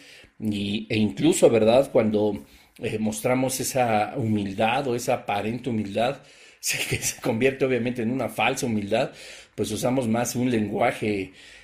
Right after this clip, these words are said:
eh, cristianés, ¿verdad? Y pues el Señor, pues, nos manda a ser auténticos, ¿verdad? Jesucristo jamás,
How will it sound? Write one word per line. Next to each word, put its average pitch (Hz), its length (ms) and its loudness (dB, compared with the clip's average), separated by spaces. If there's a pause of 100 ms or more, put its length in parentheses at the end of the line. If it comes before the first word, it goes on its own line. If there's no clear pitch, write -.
(160)
eh, 95 380 -4
cristianés, 110 880 0
¿verdad? 127 280 0
Y 165 120 -6
pues - 340 -4 (500)
el 151 140 2
Señor, 170 380 2
pues, 180 120 -6
nos 160 160 0
manda 185 220 2
a - 20 -4
ser 175 280 2
auténticos, 135 800 0
¿verdad? 117 460 2
Jesucristo 135 580 -4
jamás, 127 500 -2